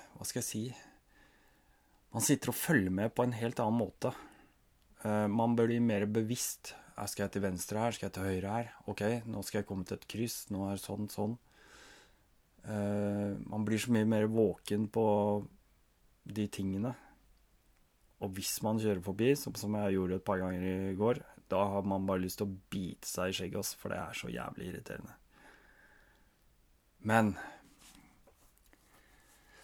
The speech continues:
altså, i, eh, går da, så kommer jeg til Rena. Og, ehm, det har vært en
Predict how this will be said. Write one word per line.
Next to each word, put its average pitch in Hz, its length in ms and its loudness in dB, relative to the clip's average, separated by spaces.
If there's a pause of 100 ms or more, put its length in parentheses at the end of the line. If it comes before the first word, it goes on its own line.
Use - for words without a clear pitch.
(1200)
altså, 131 380 6 (180)
i, 139 480 6
eh, 131 320 6 (480)
går 123 240 6
da, 120 140 10 (100)
så 127 160 -2
kommer 107 300 2
jeg 107 80 0
til 113 340 8
Rena. 107 300 6 (2000)
Og, 104 380 -2
ehm, 98 680 -2 (1120)
det 113 240 -2
har 107 240 4
vært 101 240 0
en 104 140 0